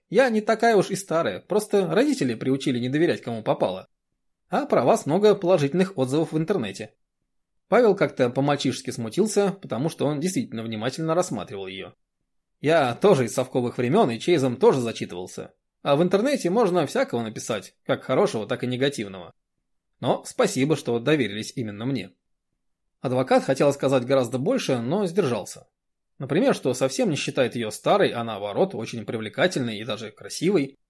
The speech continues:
что за окном уже зажглись фонари, и он хотел бы пригласить барышню на ужин или, в крайнем случае, проводить до дома. Еще вечер предстоит пустой и унылый, а в квартире ждет только старенькая лохматая кошка Анфиса, а по-простому Фуся.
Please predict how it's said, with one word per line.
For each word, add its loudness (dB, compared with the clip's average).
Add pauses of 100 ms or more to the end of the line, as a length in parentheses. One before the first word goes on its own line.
(120)
что -8
за 2
окном 0
уже 4
зажглись 2
фонари, -2
и -4
он 0
хотел 0
бы 2
пригласить 0
барышню 2
на 0
ужин -4
или, 0
в -20
крайнем 0
случае, -2
проводить -2
до 0
дома. -6 (640)
Еще 0
вечер 0
предстоит -2
пустой -2
и -8
унылый, 0
а -2
в -12
квартире 0
ждет 2
только -2
старенькая 0
лохматая 0
кошка -2
Анфиса, -6 (340)
а -2
по-простому 0
Фуся. -8